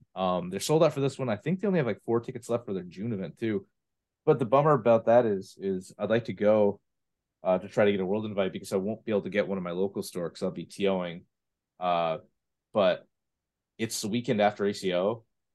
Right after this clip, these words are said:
A, that's, like, A C O will sap my wallet, and then, like, you know, recovering is good. But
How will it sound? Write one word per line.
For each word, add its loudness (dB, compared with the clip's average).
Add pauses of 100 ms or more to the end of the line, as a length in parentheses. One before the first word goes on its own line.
(380)
A, 8
that's, 2
like, -2 (240)
A -6
C -4
O 4
will 2
sap 0
my -4
wallet, 0 (380)
and -12
then, -8
like, -8 (340)
you -12
know, -8
recovering -4
is -10
good. -6
But 2